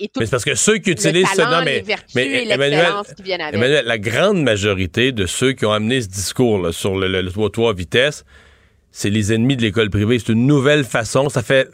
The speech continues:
Speaker 2: trente ans qu'ils disent qu'il faut éliminer les écoles privées au Québec. C'est la nouvelle façon qu'ils ont trouvée, là.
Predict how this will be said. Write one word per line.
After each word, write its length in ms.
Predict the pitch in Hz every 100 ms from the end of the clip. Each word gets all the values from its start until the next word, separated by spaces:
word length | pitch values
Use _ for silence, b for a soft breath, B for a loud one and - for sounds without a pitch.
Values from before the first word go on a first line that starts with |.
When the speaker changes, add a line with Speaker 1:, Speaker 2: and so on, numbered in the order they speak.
| -
Speaker 2:
trente 340 | - 170 156
ans 140 | 160 165
qu'ils 160 | 127
disent 300 | 107 139 139
qu'il 80 | 110
faut 280 | 131 127 127
éliminer 440 | 120 123 131 131 143
les 60 | 127
écoles 220 | 127 127
privées 240 | 117 117
au 80 | 127
Québec. 380 | 107 107 131 160 B B B B
C'est 160 | - 127
la 120 | 120
nouvelle 320 | 131 123 143
façon 360 | 117 120 - 139
qu'ils 220 | 117 104
ont 80 | 113
trouvée, 380 | 101 101 104
là. 80 | 117